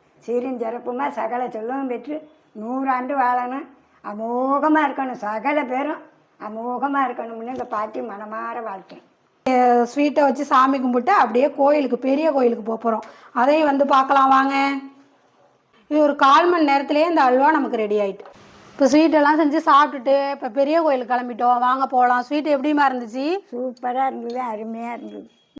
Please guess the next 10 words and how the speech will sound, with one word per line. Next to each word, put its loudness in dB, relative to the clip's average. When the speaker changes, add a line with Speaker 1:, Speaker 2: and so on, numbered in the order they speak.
Speaker 1:
வாங்க 0
எல்லாரும் 0
வாங்க, 0
நம்ம -4
ஊர் 4
பெரிய 0
கோயிலை 4
போய் -2
பார்த்துட்டு 0
வரலாம். -2